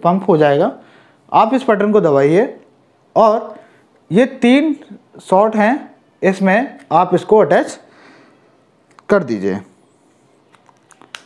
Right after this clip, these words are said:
ये तीन शॉट हैं, इसमें आप अटैच कर दीजिए। ये हमारा ट्वेंटी परसेंट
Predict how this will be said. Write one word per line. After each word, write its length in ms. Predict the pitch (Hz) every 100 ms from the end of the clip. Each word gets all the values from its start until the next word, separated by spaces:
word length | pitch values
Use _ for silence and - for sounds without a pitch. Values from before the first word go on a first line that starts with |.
| _ _ _ _ - - - _ - - _ _ _ _ _ _ _ _ _
ये 100 | 175
तीन 340 | 175 226 262 277
शॉट 300 | 226 185 170
हैं, 320 | 196 269 -
इसमें 280 | 156 202 208
आप 200 | 214 196
अटैच 260 | 165 185
कर 160 | 185 139
दीजिए। 360 | 110 98 98 - - - _ _ _ _ 147
ये 160 | 233
हमारा 400 | 254 202 185 214 277 - -
ट्वेंटी 280 | 190 202 220
परसेंट 460 | 247 220 226 247